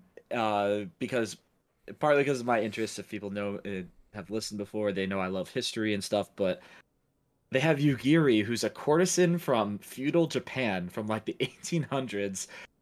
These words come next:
I-, and she's an escort, essentially. That's the easiest way. She's an e-, a male entertainer slash escort slash musician, whatever. That, all that packed into one is what a courtesan is. <laughs>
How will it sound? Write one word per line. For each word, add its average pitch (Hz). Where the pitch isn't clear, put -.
I-, 120
and 120
she's 131
an 139
escort, 127
essentially. 117
That's 101
the 110
easiest 123
way. 110
She's 104
an 101
e-, 107
a -
male 113
entertainer 117
slash 101
escort 113
slash 98
musician, 107
whatever. 104
That, -
all 139
that 135
packed 123
into 120
one 110
is 98
what 104
a 98
courtesan 104
is. 98
<laughs> -